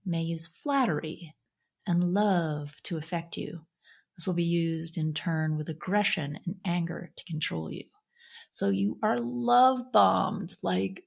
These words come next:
crazy, like love bombed, love bombed, love bombed, put up on a pedestal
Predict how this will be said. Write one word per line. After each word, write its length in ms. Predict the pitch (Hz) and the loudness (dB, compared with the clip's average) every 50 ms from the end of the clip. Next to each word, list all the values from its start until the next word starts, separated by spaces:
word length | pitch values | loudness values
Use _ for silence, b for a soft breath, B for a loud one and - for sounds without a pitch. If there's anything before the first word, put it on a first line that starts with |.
| _ _ - | _ _ -6
crazy, 1300 | - - - - 220 220 226 226 240 240 240 240 240 247 240 226 180 - - - - - - - - - - | -4 -4 -4 0 6 8 8 8 8 8 6 6 6 6 6 6 4 4 0 0 -2 -2 -4 -6 -8 -8 -6
like 260 | - - - - - - | -4 -4 -4 -4 -6 -4
love 360 | 175 165 185 190 185 180 180 - | 0 4 6 6 6 6 4 4
bombed, 360 | 185 175 175 170 170 175 170 | 4 6 6 4 2 2 4
love 280 | 170 170 180 - - - | 4 4 4 2 0 0
bombed, 340 | 180 170 175 170 160 156 160 | 0 0 0 0 -2 -2 -2
love 380 | 175 190 202 208 196 180 190 - | 0 2 2 2 0 -2 -2 0
bombed, 480 | 165 160 156 156 156 156 160 160 - B B B B B B B B _ - | 0 2 2 0 0 -2 -4 -6 -8 B B B B B B B B _ -6
put 140 | - 254 277 | 0 2 2
up 140 | 262 262 | 2 4
on 140 | 233 233 214 | 2 0 0
a 60 | 214 | 0
pedestal 760 | 214 - - 214 220 208 190 - - - 180 170 - - - | -2 -2 -2 0 0 0 -2 -2 -4 -4 -4 -4 -4 -6 -8